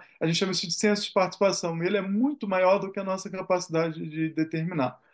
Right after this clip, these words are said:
Parte da dinâmica do Aletheia, né, é colocar uma pessoa numa harmonia de relação entre esses dois aspectos. Aquilo que opera na, no poder de determinação e aquilo que opera na consciência da participação. Quando os dois, né,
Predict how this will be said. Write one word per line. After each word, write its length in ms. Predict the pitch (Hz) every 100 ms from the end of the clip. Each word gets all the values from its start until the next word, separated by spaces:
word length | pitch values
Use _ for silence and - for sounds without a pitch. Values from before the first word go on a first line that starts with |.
| _ _
Parte 400 | 170 180 226 220
da 160 | 151 156
dinâmica 500 | 143 143 156 160 143
do 80 | 131
Aletheia, 640 | 123 120 160 185 185 139
né, 220 | 151 175 180 165
é 40 |
colocar 320 | 143 165 165
uma 160 | 175 170
pessoa 320 | 180 - 190
numa 200 | 185 190
harmonia 580 | 190 202 196 175 190 202
de 100 | 196
relação 480 | 196 196 185 - 190
entre 160 | 180
esses 160 | - 196
dois 220 | 160 180
aspectos. 540 | 202 - 147 127 - - _ _ -
Aquilo 320 | - 156 175
que 60 |
opera 480 | 160 127 147 143 -
na, 240 | - 143 131 _ _ _ -
no 100 | 131
poder 380 | 151 131 165
de 140 | 170 139
determinação 640 | 147 139 135 131 175 226 - _ _
e 40 | 175
aquilo 360 | 165 180 180
que 100 | 175
opera 400 | 196 190 156 160
na 140 | 170 185
consciência 580 | 214 180 - 170 165 175
da 120 | 165
participação. 520 | 185 180 220 202 165
Quando 280 | 127 147 143
os 100 | 131
dois, 480 | 117 165 196 165 -
né, 320 | 147 160